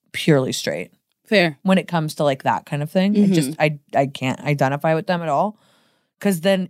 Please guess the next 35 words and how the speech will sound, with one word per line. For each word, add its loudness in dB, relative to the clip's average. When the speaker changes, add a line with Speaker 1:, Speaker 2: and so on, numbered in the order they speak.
Speaker 1:
they 2
wanna 2
sexualize -2
it 0
or 0
they 2
wanna, 0
like, -2
um, 2
or 2
they 4
think -6
it's -12
weird. -8
Speaker 2:
Mm-hmm. 2
Speaker 1:
Anyways, 0
there's 2
this -2
newish 2
kind 0
of 0
app. 0
God, 2
I 6
hope -2
they, -4
like, -2
give -6
me -4
a -6
shout -8
out -6
because -14
of -16
this. -10